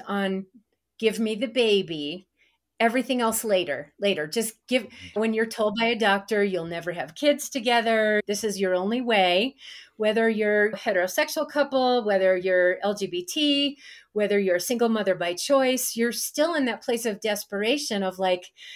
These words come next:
Speaker 1: "This is the only way that we can have the baby, so make it happen." When you're just in a place of desperation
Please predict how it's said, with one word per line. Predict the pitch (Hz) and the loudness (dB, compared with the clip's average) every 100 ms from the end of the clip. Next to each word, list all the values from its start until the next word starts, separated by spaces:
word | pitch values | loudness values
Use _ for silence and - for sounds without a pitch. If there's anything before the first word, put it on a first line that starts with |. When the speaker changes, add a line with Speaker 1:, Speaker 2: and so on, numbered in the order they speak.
| - - | -18 0
Speaker 1:
"This | 240 - | 0 0
is | 269 | -2
the | 254 | 0
only | 226 240 277 | 0 2 0
way | 254 240 233 | 2 2 2
that | 226 190 | 0 -4
we | 220 | -4
can | 247 | -4
have | 240 233 233 | -2 -2 -2
the | |
baby, | 254 254 240 196 170 180 - - _ | 0 0 0 0 -2 -6 -10 -20 _
so | - 214 | -2 0
make | 208 226 226 | 2 2 2
it | |
happen." | 202 214 175 131 - - | -2 -2 -2 -6 -8 -6
When | 233 196 | -2 0
you're | 196 208 | 2 2
just | 202 220 - | 0 -4 -2
in | 214 | -2
a | 208 | -4
place | - 214 220 | -6 -6 -6
of | 196 214 | -6 -6
desperation | 208 - 208 247 349 - 208 202 | -6 -4 -2 0 -2 -2 -2 -2